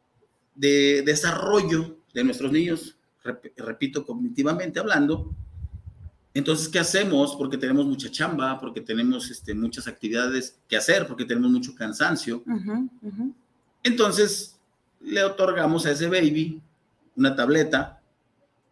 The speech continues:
Speaker 1: que esa tableta le da al niño en sus manitas o frente de él, o sea, hasta se las acomodamos, luz,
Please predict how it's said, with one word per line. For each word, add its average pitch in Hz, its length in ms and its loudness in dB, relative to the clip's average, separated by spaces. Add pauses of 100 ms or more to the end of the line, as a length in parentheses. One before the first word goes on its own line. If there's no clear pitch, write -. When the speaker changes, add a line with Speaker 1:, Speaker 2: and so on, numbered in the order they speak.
(840)
Speaker 1:
que 131 120 4
esa 139 220 2
tableta 185 720 2 (840)
le 131 140 4
da 135 120 4
al 160 160 2
niño 175 320 2
en 147 80 2
sus 139 300 -4
manitas 139 760 -2
o 120 80 -12
frente 127 360 -2
de 175 180 2
él, 156 280 0
o - 40 -20
sea, 104 100 -8
hasta - 140 -8
se 117 120 -4
las 110 140 -4
acomodamos, 127 640 -4 (1300)
luz, - 600 -2